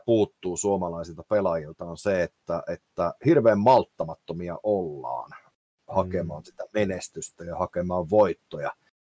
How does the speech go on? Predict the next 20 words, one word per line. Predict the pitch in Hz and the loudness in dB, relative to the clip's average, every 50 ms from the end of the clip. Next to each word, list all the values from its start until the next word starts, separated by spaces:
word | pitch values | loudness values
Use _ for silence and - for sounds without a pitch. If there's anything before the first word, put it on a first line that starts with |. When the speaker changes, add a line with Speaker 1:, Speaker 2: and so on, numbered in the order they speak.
| _ - | _ -14
Speaker 1:
Et | - - | -10 -4
siinä | - 110 107 104 101 | 0 2 2 4 4
vaiheessa, | 101 101 95 95 101 90 - - 101 | 4 4 4 4 2 0 0 0 0
jos | 101 95 104 | 2 4 4
alkaa | 101 98 - - 95 | 4 4 4 2 2
tulemaan | - - 208 - 98 98 98 185 | 2 4 4 4 4 4 4 4
vähän | 98 98 101 | 4 6 6
rättiä | 107 110 98 - _ 104 101 98 - | 6 6 4 2 _ 0 0 2 4
kasvoille, | 131 127 117 - - 87 87 82 80 - _ | 4 4 4 4 0 -2 -4 -4 -4 -6 _
koska | - 76 - - - 80 73 - _ _ _ _ _ _ _ _ _ - | -12 -14 -10 -10 -8 -8 -8 -10 _ _ _ _ _ _ _ _ _ -8
ollaan | 87 90 87 90 90 | -6 -4 -4 -4 -4
oltu | 90 87 85 85 | -4 -6 -6 -6
vasta | 82 85 - - | -6 -6 -8 -4
kaksi | - 95 90 - - - | 0 0 0 0 -2 -6
kuukautta | - 87 82 - - 80 80 - - 78 | -6 -6 -6 -4 -6 -8 -8 -10 -12 -12
tai | 82 82 - | -12 -10 -4
kolme | - 92 90 82 80 | -2 0 0 0 -2
kuukautta | - 85 80 73 - 85 - _ - 80 | -2 -4 -4 -2 -4 -6 -6 _ -2 0
yhdessä, | 98 104 98 95 85 - - - - 78 | 4 4 4 4 2 0 -4 -6 -8 -8
niin | 78 76 76 76 | -8 -8 -8 -10